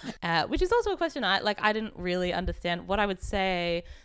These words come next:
that I feel now is that any two people who bring their bodies to the table, like, you do whatever feels good with those bodies. And there's obviously certain tips and tricks and activities that different people can do. Uh, but I don't think,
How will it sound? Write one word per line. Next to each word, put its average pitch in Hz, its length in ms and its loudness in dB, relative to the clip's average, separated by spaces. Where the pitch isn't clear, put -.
that 175 140 -2
I 156 160 -2
feel 175 240 -6
now 190 360 -2
is 170 120 -6
that - 400 -4
any 220 220 -2
two 208 200 -8
people 196 320 -8
who 196 80 -6
bring 180 320 -10
their 170 120 -6
bodies 165 320 -6
to 165 80 -12
the 160 80 -14
table, 160 340 -4
like, - 240 -10
you 156 100 -10
do 202 360 -6
whatever 190 260 -10
feels 190 260 -8
good 175 220 -8
with 165 140 -12
those 156 220 -8
bodies. 190 520 -8
And 156 540 -6
there's 160 220 -4
obviously 165 420 -10
certain 156 360 -8
tips - 260 -14
and 160 100 -16
tricks 160 220 -10
and 160 100 -10
activities 160 480 -12
that - 160 -4
different 160 260 -16
people 160 220 -14
can 160 160 -12
do. 160 380 -10
Uh, 147 140 -6
but 143 220 -10
I 151 100 -4
don't 143 220 -10
think, 143 280 -16